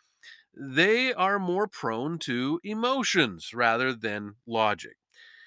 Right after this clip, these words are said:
From a series of articles from the Daily Wire comes this. It says, "A judge ruled that a transgender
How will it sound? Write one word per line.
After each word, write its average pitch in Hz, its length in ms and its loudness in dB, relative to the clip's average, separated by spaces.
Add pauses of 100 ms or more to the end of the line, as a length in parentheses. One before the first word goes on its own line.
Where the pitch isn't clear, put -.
(380)
From 196 120 0
a 180 60 -2
series 254 260 2
of 214 80 0
articles 190 400 2
from 143 140 -6
the 135 80 -2
Daily 151 220 2
Wire 135 240 4
comes 131 220 -4
this. 175 160 0
It 156 60 -4
says, 196 200 0
"A 180 60 0
judge 156 540 0
ruled 147 640 0 (280)
that 175 120 6
a 170 60 8
transgender 190 840 -2